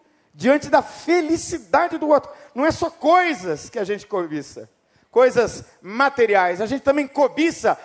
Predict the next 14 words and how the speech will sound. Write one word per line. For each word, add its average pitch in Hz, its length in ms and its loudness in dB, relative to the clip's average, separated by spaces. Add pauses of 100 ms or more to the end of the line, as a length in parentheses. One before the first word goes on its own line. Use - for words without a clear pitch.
(160)
as - 400 0
invisíveis 294 960 0
e 277 60 2
as 254 260 0
imateriais. 262 920 0 (3500)
Isso 226 180 -12
é 311 60 -8
inveja. 247 560 -2 (2000)
Inveja 226 640 2
é 226 400 2
o 196 80 -8
sentimento 233 720 -6
de 208 100 -12
cobiça, - 840 -6